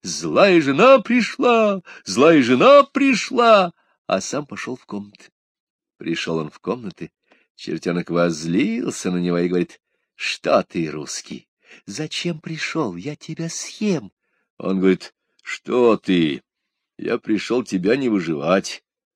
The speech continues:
а пришел тебя жалее сказать. Злата жена сюда пришла". Черт на окошко вскочил,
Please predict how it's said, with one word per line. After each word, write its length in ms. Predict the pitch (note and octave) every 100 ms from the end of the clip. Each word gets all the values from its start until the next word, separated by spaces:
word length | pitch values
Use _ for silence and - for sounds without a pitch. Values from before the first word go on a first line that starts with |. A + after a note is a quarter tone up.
| _
а 100 | F#2
пришел 420 | F2 F2 - F#2+
тебя 300 | G2 F#2 F2+
жалее 400 | F2+ F#2 F#2 G#2
сказать. 520 | F#2+ - F#2 G2+ F#2+ D#2
Злата 540 | E2 F#2 A2 F#2+ G#2+
жена 400 | F#2 A2+ A2+ B2
сюда 500 | - C3+ A2+ F#2 A#2
пришла". 1040 | - A#2+ A2+ - - B2+ A2 G2 E2 C#2 _ _ _ _ _ _
Черт 600 | - - - B3+ A3 -
на 140 | G#3 A#3+
окошко 460 | - C4+ - C4+
вскочил, 600 | G#3+ - A#3+ - E4+ C4+